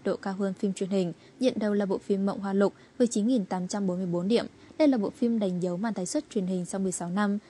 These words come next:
lại là sự hợp tác đầu tay của thần tiên Tị Tị và Dương Quá, Trần Hiệu nên lại càng hút người xem hơn nữa. Nội dung hay, dàn diễn viên và tạo hình đẹp giúp Mộng Hoa Lục ăn điểm ngay từ những tập đầu tiên. Theo An thấy, đây là một thành tích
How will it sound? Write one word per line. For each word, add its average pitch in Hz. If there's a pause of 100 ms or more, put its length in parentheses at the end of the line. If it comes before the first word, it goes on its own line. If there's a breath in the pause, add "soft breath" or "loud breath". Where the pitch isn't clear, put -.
(120 loud breath)
lại 269
là 226
sự 208
hợp 196
tác 302
đầu 202
tay 214
của 196
thần 175
tiên 190
Tị -
Tị 190 (300 loud breath)
và 226
Dương 202
Quá, 175
Trần 202
Hiệu 208
nên 247
lại 226
càng 175
hút 285
người 190
xem 185
hơn 185
nữa. 233 (340 loud breath)
Nội 220
dung 220
hay, 220
dàn 208
diễn 185
viên 208
và 196
tạo 190
hình 185
đẹp 175
giúp 247
Mộng 247
Hoa 190
Lục 185
ăn 196
điểm 196
ngay 196
từ 190
những 180
tập -
đầu 175
tiên. 208 (400 loud breath)
Theo 311
An 285
thấy, 202
đây 262
là 262
một 196
thành 180
tích 285